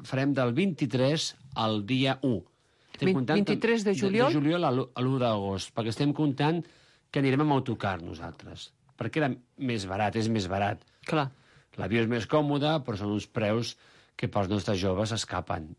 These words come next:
Speaker 1: En canvi, en temps, en previsió, l'autocar, doncs, aquests quatre-cents vuitanta euros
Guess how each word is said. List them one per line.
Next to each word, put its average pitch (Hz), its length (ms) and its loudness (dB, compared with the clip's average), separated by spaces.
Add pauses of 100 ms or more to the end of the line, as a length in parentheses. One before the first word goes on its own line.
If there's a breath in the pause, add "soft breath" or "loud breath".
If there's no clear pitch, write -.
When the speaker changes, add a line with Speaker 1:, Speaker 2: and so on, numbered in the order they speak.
(100)
Speaker 1:
En 101 140 -6
canvi, 139 340 2
en 110 120 -2
temps, 139 360 0
en 110 80 0
previsió, 110 600 2 (640 soft breath)
l'autocar, 135 800 2 (260)
doncs, 95 540 -10 (340 soft breath)
aquests 113 320 -4
quatre-cents 104 560 -2
vuitanta 104 480 0
euros 143 520 0